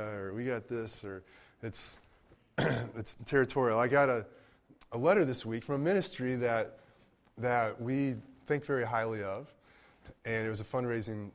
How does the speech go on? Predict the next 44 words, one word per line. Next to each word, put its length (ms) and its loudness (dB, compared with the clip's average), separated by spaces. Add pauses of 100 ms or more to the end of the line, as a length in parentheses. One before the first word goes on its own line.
(140)
letter, 420 -6 (640)
but 160 6
it 180 -2
rubbed 240 6
me 80 2
the 120 2
wrong 280 4
letter, 300 4
like, 160 -2 (140)
the 160 2
wrong 240 6
way. 160 4
The 100 0
first 320 0
part 140 4
of 80 2
this 100 -8
letter 160 4
started 320 2
off 180 4
saying, 460 -4 (1800)
"There 180 6
are, 420 8 (540)
there 200 0
are 260 6 (180)
a 40 -8
lot 160 6
of 80 4
other 120 6
ministries 460 0
out 160 0
of 80 -4
there, 240 -4 (160)
out 240 2
there 340 -4 (440)
that 160 -6
do 200 2
A 160 2
and 140 -2
B, 340 -6 (1700)
but 80 -2
we 200 6
also 420 8
do 420 0